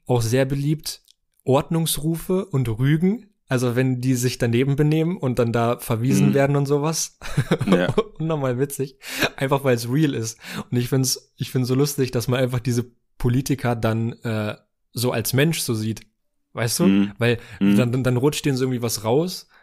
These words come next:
Speaker 1: Keine Ahnung, ob die das dann wirklich auch so gemeint haben, aber dann werden die halt da, müssen die weg. Und,
Speaker 2: Mhm.
Speaker 1: äh, das ist einfach witzig.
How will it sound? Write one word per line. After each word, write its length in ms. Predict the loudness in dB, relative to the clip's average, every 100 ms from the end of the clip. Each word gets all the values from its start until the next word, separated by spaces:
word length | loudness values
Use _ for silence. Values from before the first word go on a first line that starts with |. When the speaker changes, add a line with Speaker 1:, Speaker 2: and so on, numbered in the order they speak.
| _
Speaker 1:
Keine 180 | -10 -8
Ahnung, 120 | -6
ob 60 | -4
die 80 | -4
das 120 | -2
dann 120 | -4
wirklich 200 | -6 -6
auch 80 | -4
so 140 | -2
gemeint 380 | -2 0 0 0
haben, 280 | 0 0 0
aber 200 | 0 0
dann 180 | 0 -2
werden 200 | -2 0
die 100 | -2
halt 160 | 0
da, 240 | 0 0 -4 -16 -20 -20
müssen 600 | -18 -14 -8 -4 -2 0
die 120 | 2
weg. 260 | 2 0 -6 -20 _ _ _ _
Und, 420 | -6 0 4 4 2
Speaker 2:
Mhm. 60 |
Speaker 1:
äh, 300 | -2 -4 -6 -10 _ _
das 120 | -2
ist 40 | 0
einfach 220 | 0 0
witzig. 400 | -2 -4 -8 -10